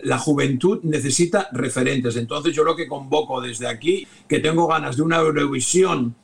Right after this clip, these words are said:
que del año noventa y dos, cuando salió Azúcar Moreno, teníamos que haber estado nosotros con una canción que, que construyó Gil con los productores, que se llamaba Luna, Luna,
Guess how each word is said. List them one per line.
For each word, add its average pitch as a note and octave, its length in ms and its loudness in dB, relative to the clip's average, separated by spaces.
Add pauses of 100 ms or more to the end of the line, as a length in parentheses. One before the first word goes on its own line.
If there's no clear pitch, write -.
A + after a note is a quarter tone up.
(160)
que D3 100 0
del C#3 140 0
año E3+ 280 0
noventa D3+ 400 0
y C#3+ 60 2
dos, D#3+ 220 2
cuando C3+ 360 -4
salió C3+ 300 -2
Azúcar D3 400 -2
Moreno, C#3+ 480 -6 (300)
teníamos E3+ 520 2
que E3 60 -2
haber D#3 160 2
estado E3 320 0
nosotros D#3 480 -2
con C#3+ 80 -4
una D#3 160 -2
canción D3 560 -2 (240)
que, B2 300 0
que B2+ 180 -2
construyó B2 500 0
Gil D3+ 280 -2
con B2+ 200 -2
los B2+ 120 -2
productores, B2+ 580 0
que B2+ 80 -6
se - 80 -4
llamaba C#3 400 0
Luna, C#3+ 360 -4
Luna, C3 500 -2